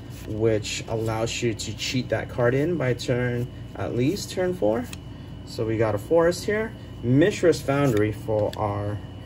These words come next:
foil rare, and a Tuscassian Dig Site Mentor, Rescue Retriever. Um, I know if my assistant was here, she'll definitely love that. Ivory Tower, Swiftfoot Boots, Keys to the City, and then we got R C Sharpshooter.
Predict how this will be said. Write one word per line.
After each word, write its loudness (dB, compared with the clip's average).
foil 2
rare, 4
and 2
a 0
Tuscassian 0
Dig 2
Site -2
Mentor, 4
Rescue 4
Retriever. 4
Um, 4
I 2
know 4
if 0
my 0
assistant -4
was 0
here, 6
she'll 2
definitely -2
love 0
that. -2
Ivory 0
Tower, 0
Swiftfoot -4
Boots, 0
Keys -6
to -10
the -2
City, 0
and -2
then 2
we -2
got 2
R 2
C -2
Sharpshooter. 0